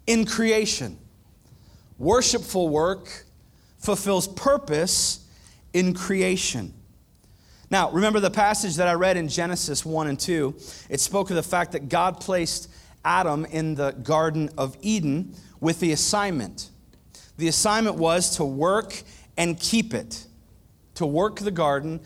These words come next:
to work it, and to keep it. And, and understand that this was before the curse. This is really interesting. This is before sin had entered into the world. You know what I'm talking about? Before Adam and Eve had sinned. So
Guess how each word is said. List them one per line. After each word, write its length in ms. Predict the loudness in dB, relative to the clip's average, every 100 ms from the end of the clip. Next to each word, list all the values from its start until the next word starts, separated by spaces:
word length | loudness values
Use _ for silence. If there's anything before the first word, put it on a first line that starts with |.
| -16 -12
to 120 | -4
work 280 | -2 0 0
it, 100 | -4 -2
and 120 | -4
to 60 | -4
keep 320 | -2 -2 -2
it. 160 | -4 -6 -18 -6
And, 140 | -2 0
and 140 | 0
understand 560 | 0 0 -2 -2 -2 -2
that 120 | -4
this 160 | -2 -2
was 120 | -4
before 360 | -6 -2 -2
the 80 | -2
curse. 320 | -2 -4 -4
This 160 | -4 -4
is 100 | -2
really 200 | -2 -2
interesting. 400 | -2 -4 -4 -8 -12 -10 -2
This 220 | 0 0
is 80 | -2
before 360 | -4 0 0
sin 380 | 0 -2 0 2
had 140 | 0 0
entered 360 | -2 -2 -4
into 220 | -4 -4
the 120 | -2 0
world. 280 | 0 0
You 60 | -2
know 80 | -4
what 60 |
I'm 20 | -2
talking 300 | -2 -2 -2
about? 280 | -2 -4 -8 -20 -16
Before 280 | -10 -2 0
Adam 300 | 2 0 0
and 100 | -2
Eve 160 | -2 -4
had 120 | -4
sinned. 360 | -2 -2 -2
So 200 | -2 -4